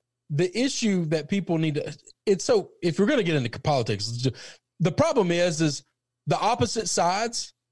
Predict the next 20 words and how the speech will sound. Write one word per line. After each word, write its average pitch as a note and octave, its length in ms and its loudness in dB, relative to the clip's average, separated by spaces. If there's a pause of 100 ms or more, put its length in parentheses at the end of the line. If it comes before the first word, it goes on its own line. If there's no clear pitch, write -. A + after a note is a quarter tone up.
(120)
are F3 120 6
fighting G#3+ 420 2
for G3 160 0
the F3 120 2
exact D#3 460 -2
opposite F3+ 500 -2
thing G3 240 -2
that E3+ 160 0
they F3 100 0
were E3 120 0
just E3+ 280 -4
fighting E3 280 0
about E3+ 340 0 (220)
three, E3 200 -2
four D3+ 240 0
years D3+ 220 0
ago. E3+ 300 0 (960)
Okay, F#3 280 -2 (720)
a F3+ 120 -2
private, C4 520 -2